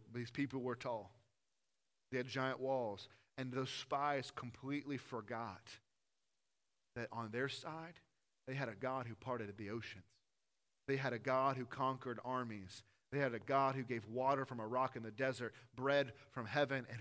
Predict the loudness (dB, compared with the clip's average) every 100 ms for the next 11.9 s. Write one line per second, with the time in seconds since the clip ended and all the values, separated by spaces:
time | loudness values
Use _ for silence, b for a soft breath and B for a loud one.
0 | -8 -10 -6 -4 4 4 4 -2 -6 -4
1 | -8 -6 -4 -2 -6 -12 B B -2 -2
2 | -6 -6 -8 -6 -8 -10 -18 -20 _ _
3 | _ _ _ _ 0 4 8 10 8 12
4 | 12 12 4 4 6 8 8 8 6 2
5 | 4 8 8 8 8 8 10 8 4 2
6 | 2 4 6 4 4 4 6 4 4 B
7 | 0 2 4 6 4 4 0 0 -2 -6
8 | -10 -16 -18 _ _ _ _ _ _ _
9 | _ 6 8 8 10 10 10 6 0 2
10 | 4 8 10 10 10 8 8 10 10 10
11 | 6 6 6 6 6 6 2 0 -2